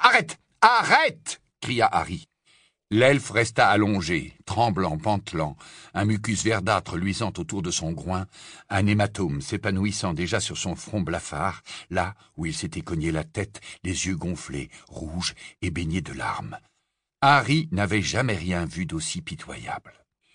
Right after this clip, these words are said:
Tu as donc rapporté le médaillon à la maison », reprit-il, implacable, car il était bien décidé à entendre toute l'histoire. «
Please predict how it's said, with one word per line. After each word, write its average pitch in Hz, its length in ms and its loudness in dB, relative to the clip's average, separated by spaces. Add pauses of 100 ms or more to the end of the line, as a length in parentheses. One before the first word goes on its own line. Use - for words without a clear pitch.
(480)
Tu 139 100 2
as 120 60 4
donc 160 240 2 (240)
rapporté 113 560 0
le 127 100 2
médaillon 110 480 2
à 98 60 2
la 92 100 0
maison », 104 400 0 (360)
reprit-il, - 680 -12
implacable, - 640 -10 (540)
car 82 180 -2
il 82 140 -2
était 85 180 -4
bien 92 200 -2
décidé 90 480 -2
à 82 80 -2
entendre 85 500 -6
toute 80 320 -8
l'histoire. « 71 720 -8